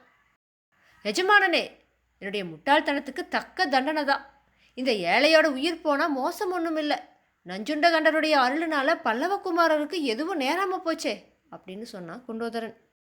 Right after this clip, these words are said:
இதை கேட்டு எதுக்குமே கலங்காம மலை மாதிரி நிக்கிற வழக்கமுடைய மகேந்திர பல்லவர் கூட கொஞ்சம் நடுங்கிட்டாரு. "குண்டோதரா,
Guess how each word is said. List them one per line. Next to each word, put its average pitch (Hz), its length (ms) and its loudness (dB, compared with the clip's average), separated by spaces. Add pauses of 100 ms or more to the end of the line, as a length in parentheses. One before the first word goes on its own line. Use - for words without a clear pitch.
(500)
இதை 339 220 2
கேட்டு 349 520 2
எதுக்குமே 220 520 -4
கலங்காம 285 480 0
மலை 285 280 0
மாதிரி 320 420 0
நிக்கிற 302 220 0
வழக்கமுடைய 294 600 0
மகேந்திர 330 440 -2
பல்லவர் 254 380 -2
கூட 254 540 -2
கொஞ்சம் 302 360 -2
நடுங்கிட்டாரு. 262 640 -2 (1400)
"குண்டோதரா, 330 640 2